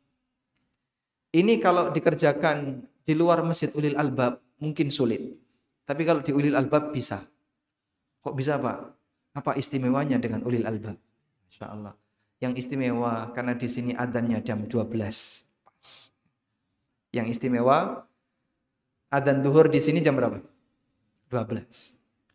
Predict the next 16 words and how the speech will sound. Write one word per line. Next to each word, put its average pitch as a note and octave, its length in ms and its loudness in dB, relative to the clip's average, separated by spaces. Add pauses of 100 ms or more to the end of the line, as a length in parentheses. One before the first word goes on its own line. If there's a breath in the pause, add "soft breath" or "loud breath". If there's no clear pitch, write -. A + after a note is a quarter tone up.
(640)
Sehingga F#3 400 2
kalau G#3 320 8
waktu G3+ 240 6
duhur F#3+ 400 8
itu G3 640 2
sebelum E3 400 4
jam D3+ 160 4
dua D3 160 4
belas. - 480 -6 (320)
Misalnya B2+ 560 -2 (240)
sekarang D3 320 -2
duhur C#3 240 4
jam B2 80 0
berapa? A2+ 320 -4 (1700)
Waktu A#2 240 -2
Jogja. C#3 320 2